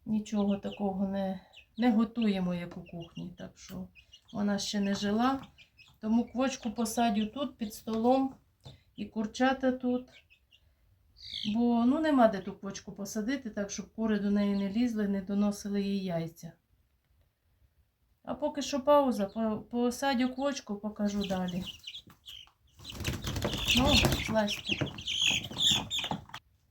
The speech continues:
Так, ось таке я гніздо приготувала для квочки своєї.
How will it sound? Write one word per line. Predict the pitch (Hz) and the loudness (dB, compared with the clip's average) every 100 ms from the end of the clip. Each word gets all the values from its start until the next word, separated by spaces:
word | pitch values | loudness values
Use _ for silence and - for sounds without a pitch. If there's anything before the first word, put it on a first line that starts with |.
| _ _ _ _ _ _ _ _ _ _ _ _ _ | _ _ _ _ _ _ _ _ _ _ _ _ _
Так, | - 226 - - | -2 0 0 -2
ось | 254 247 | -2 -2
таке | - 240 240 | -6 -8 -2
я | 214 208 | 2 2
гніздо | 202 214 208 220 | 4 2 2 -4
приготувала | 214 247 254 277 269 262 277 277 247 | 0 2 2 -2 -6 -4 -2 -2 -2
для | 262 | -4
квочки | 269 262 269 277 - | -4 -8 -8 -8 -12
своєї. | 277 285 277 277 294 294 285 | -14 -10 -6 -4 0 0 -2